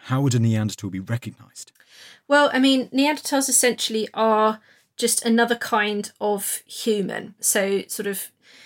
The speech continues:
Speaker 2: in a official sort of parlance, we would call them another kind of hominin. So they are part of our broader human family tree, but they're not sort of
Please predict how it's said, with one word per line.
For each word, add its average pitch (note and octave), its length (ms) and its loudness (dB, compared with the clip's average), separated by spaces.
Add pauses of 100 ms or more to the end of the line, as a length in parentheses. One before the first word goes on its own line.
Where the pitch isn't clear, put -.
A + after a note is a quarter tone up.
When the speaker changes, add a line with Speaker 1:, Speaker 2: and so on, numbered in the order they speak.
(300)
Speaker 2:
in A#3 140 4
a G3+ 400 2 (420)
official A3 600 2
sort G#3 180 0
of G3 220 -4
parlance, G#3 460 2
we A3+ 100 0
would A3 140 -2
call A3 200 -2
them G3+ 280 0
another G#3+ 300 0
kind G3+ 260 -2
of G3 100 -6
hominin. G3 580 -2 (300)
So G3+ 200 -4
they G3 160 -2
are G3 100 0
part G#3 360 0
of G#3+ 260 -2
our G3+ 240 -2
broader G3+ 600 -2
human G3+ 560 -4
family G3+ 500 -2
tree, B3+ 640 0
but - 220 -6
they're G3+ 140 -2
not G3 540 -4
sort F#3+ 220 -8
of F#3 220 -10